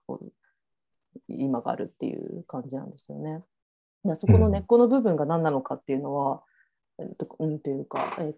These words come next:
Speaker 1: と、ね、そういう環境を、うん、同時にやっぱり、あの、町全体がそうだし、あの、か-、西村さんと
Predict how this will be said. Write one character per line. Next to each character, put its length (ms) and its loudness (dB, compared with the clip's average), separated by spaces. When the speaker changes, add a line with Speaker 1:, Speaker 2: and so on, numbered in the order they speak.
Speaker 1:
と、 520 -2
ね、 160 -6
そ 220 -2
う 80 4
い 120 2
う 80 2
環 360 -2
境 300 2
を、 480 4
う 420 -8
ん、 40 -4
同 140 8
時 80 2
に 140 6
や 80 4
っ 40 -10
ぱ 100 2
り、 160 6
あ 60 0
の、 380 -4
町 240 2
全 180 6
体 120 6
が 100 2
そ 140 2
う 20 2
だ 100 0
し、 320 0
あ 60 -8
の、 80 -4
か-、 180 -6
西 200 2
村 140 4
さ 120 2
ん 60 0
と 160 0